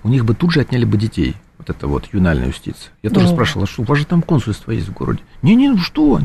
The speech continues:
Speaker 1: узнали, тут же бы отобрали там и так далее». А потом уже нам нужно рассматривать тех людей, которые приезжают сюда в качестве гостевых рабочих. Вот был вопиющий случай в Нижнем Тагиле.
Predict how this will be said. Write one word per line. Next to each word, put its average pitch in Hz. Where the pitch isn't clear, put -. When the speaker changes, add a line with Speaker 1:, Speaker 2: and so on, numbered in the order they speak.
Speaker 1:
узнали, 214
тут 220
же 240
бы 190
отобрали 202
там -
и -
так -
далее». -
А 143
потом 254
уже 196
нам 190
нужно 196
рассматривать 180
тех 156
людей, 147
которые 135
приезжают 143
сюда 143
в -
качестве 143
гостевых 120
рабочих. 104
Вот 185
был 185
вопиющий 156
случай 131
в 117
Нижнем 120
Тагиле. 104